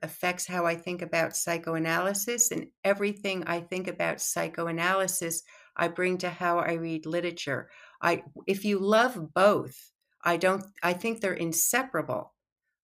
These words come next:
because it's not like when I'm home on the weekend, I'm going to turn off. I mean, I'm always a psychoanalyst and I'm always a lover of literature. So one's going to affect the other.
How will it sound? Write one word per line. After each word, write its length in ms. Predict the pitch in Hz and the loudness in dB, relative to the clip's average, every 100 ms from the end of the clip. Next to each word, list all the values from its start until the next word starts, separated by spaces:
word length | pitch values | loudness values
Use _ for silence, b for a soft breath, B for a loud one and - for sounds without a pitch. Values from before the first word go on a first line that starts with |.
| _ | _
because 580 | 208 196 202 208 196 190 | -4 -2 6 6 6 2
it's 240 | 190 - | 0 0
not 280 | 220 233 220 | 4 4 4
like 340 | 208 185 185 _ _ _ _ | 4 4 -2 _ _ _ _
when 240 | 175 190 | 0 2
I'm 200 | 180 170 | 4 2
home 340 | 165 196 196 190 | 2 2 4 2
on 160 | 175 | 2
the 100 | 175 | 0
weekend, 600 | 160 190 190 180 165 156 - | 0 -2 0 0 2 0 2
I'm 200 | 180 180 | 2 4
going 320 | 180 175 170 | 2 0 -2
to 100 | 156 | -4
turn 400 | - - 185 175 170 | -4 -2 -2 0 2
off. 400 | 180 170 - - _ _ - | 4 4 0 -16 _ _ 2
I 120 | 196 | 4
mean, 200 | 208 208 | 4 4
I'm 300 | 196 202 - | 4 2 0
always 460 | 190 233 254 233 - | 6 8 8 4 2
a 60 | 165 | 0
psychoanalyst 1080 | - 165 165 156 139 123 - - - - _ _ _ _ | 2 0 0 0 0 -4 -6 -6 -8 -10 _ _ _ _
and 100 | 175 | 2
I'm 200 | 175 175 | 2 2
always 400 | 180 190 196 202 | 4 6 6 4
a 80 | 196 | 2
lover 380 | 185 180 180 175 | 4 4 4 0
of 120 | 170 | 0
literature. 520 | 175 220 233 - 151 | -2 -2 -4 -4 -4
So 200 | 147 170 | -2 -2
one's 420 | 165 180 196 202 - | -2 0 0 -2 -2
going 320 | 190 185 185 | -2 -2 -4
to 180 | 190 170 | -4 -6
affect 460 | 170 170 165 - | -4 -4 -6 -6
the 200 | 165 151 | -4 0
other. 420 | 156 156 - - | 0 0 -2 -8